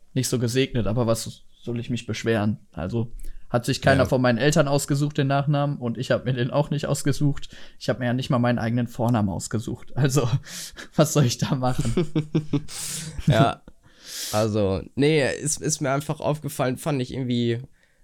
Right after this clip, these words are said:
Speaker 2: fand ich irgendwie witzig. Und dann, dann heißt, heißen die so Tim Schmidt, äh, fünfundsiebzig oder sowas in der
Speaker 1: Ja.
Speaker 2: Art. <laughs> Ja, und, und es gibt halt so,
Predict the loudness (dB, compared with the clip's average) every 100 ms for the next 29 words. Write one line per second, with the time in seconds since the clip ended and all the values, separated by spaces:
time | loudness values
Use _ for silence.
0 | _ -6 -4 -2 -4 -2 -2 -2 -2 -2
1 | 0 0 0 0 2 2 2 0 0 0
2 | 2 0 2 2 2 0 -6 _ -6 0
3 | 2 2 0 _ 0 2 2 2 -6 -12
4 | -6 0 2 0 -4 -18 _ _ _ _
5 | _ _ _ _ -4 0 4 4 4 2
6 | -2 -12 -20 -20 _ _ _ _ 0 4
7 | 4 4 2 0 -2 0 0 0 0 2
8 | 2 2 2 0 0 2 4 6 8 6
9 | 6 4 6 6 4 2 0 2 4 6
10 | 4 2 0 0 -2 0 0 0 0 2
11 | 4 2 2 2 2